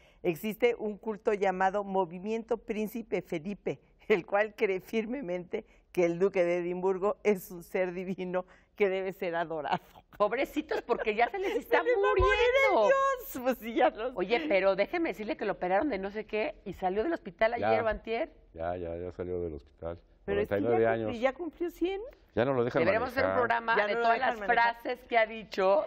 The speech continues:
Speaker 2: don Felipe
Speaker 1: Es,
Speaker 2: de
Speaker 1: ajá.
Speaker 2: Edimburgo, porque de verdad tiene una lengua filosa.
Speaker 1: Oye, y Vanuatu, una vez hicimos un mapa de Oceanía y
Speaker 2: Catorce países.
Speaker 1: eh, el, el,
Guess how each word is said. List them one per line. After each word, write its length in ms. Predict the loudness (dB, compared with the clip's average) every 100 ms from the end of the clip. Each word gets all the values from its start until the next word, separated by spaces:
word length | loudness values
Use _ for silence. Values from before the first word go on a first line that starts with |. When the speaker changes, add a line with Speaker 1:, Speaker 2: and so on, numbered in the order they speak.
| 2
Speaker 2:
don 220 | 0 2
Felipe 440 | 2 4 6 6
Speaker 1:
Es, 40 | 6
Speaker 2:
de 80 | 4
Speaker 1:
ajá. 320 | 4 2 0
Speaker 2:
Edimburgo, 400 | 0 2 2 2
porque 320 | -2 -4 -4
de 120 | -2
verdad 300 | -2 0 0 -2 -12 -20 -8
tiene 160 | -6 -2
una 160 | -2
lengua 340 | -2 -2 -2 -2
filosa. 500 | -2 0 -2 -4 -12 -16 _ -20 2
Speaker 1:
Oye, 320 | 4 4 2
y 120 | 0
Vanuatu, 600 | 2 2 2 -4 -4 -6 -8
una 280 | -8 -8 -8
vez 180 | -8 -10
hicimos 480 | -10 -8 -8 -8
un 180 | -8 -4
mapa 340 | -2 -2 -2 -2
de 240 | -2 -2
Oceanía 840 | -4 -6 -4 -4 -2 -4 -4 -6 -10 -20 -18 -6
y 120 | 0
Speaker 2:
Catorce 500 | 0 2 0 0 -2
países. 440 | 0 -2 -4 -16 -6
Speaker 1:
eh, 300 | -2 2 2
el, 220 | 0 0 0
el, 680 | 0 0 -2 -4 -6 -10